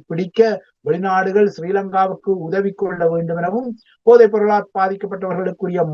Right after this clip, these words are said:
மறுவாழ்வு மையங்களுக்கு நிதி வழங்கப்பட வேண்டும் என்ற வகையில் அனுரகுமார திசாநாயக்காவின் கருத்துக்கள் வந்தது. அத்துடன் இலங்கையின் இன்னொரு அக்மார்க் அடையாளமாக இருக்கக்கூடிய ஊழல் குறித்தும் அவர் பேசிக்கொண்டார்.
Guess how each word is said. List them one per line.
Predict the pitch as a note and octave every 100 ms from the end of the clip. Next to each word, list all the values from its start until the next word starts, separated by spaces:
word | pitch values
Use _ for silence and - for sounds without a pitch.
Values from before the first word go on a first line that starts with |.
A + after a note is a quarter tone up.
| D3+
மறுவாழ்வு | A3+ F#3+ G3 F#3+ F3 E3+ E3+ E3+ F3+ D#3
மையங்களுக்கு | C#3+ E3+ F3 F3+ F3+ G#3 G3 D#3
நிதி | F3 G#3+
வழங்கப்பட | G#3+ F3 F3+ E3+ E3+ D#3+
வேண்டும் | E3 D#3 D#3
என்ற | D#3+ D#3+ E3 D3 - _ -
வகையில் | D3 F3 G#3+ A#3+ G3 _ -
அனுரகுமார | D#3+ F3 E3 D#3+
திசாநாயக்காவின் | C#3 D#3+ D#3 D3 C#3 C#3+ C#3+ C3+ C3
கருத்துக்கள் | D3+ D#3+ D#3+ D#3+ - D3+ C3+
வந்தது. | C3+ D3 G3+ B3 - _
அத்துடன் | D#3+ - G3 F#3+ D3 _ -
இலங்கையின் | F#3 G3+ G3+ G3+ G#3 - D#3
இன்னொரு | F#3 G3 G3 G#3+ G#3 _ _ D3+
அக்மார்க் | E3+ G3+ G3 F3+
அடையாளமாக | D#3+ F3+ F#3 F3+ D#3+ E3+
இருக்கக்கூடிய | E3 E3+ F3+ F3+ F3 C#3+ _ _ G3+
ஊழல் | A#3+ A#3+ A3 G3+ -
குறித்தும் | G3 A3+ G#3 C4+ A#3
அவர் | G3 E3
பேசிக்கொண்டார். | G3+ G3 - F#3 F3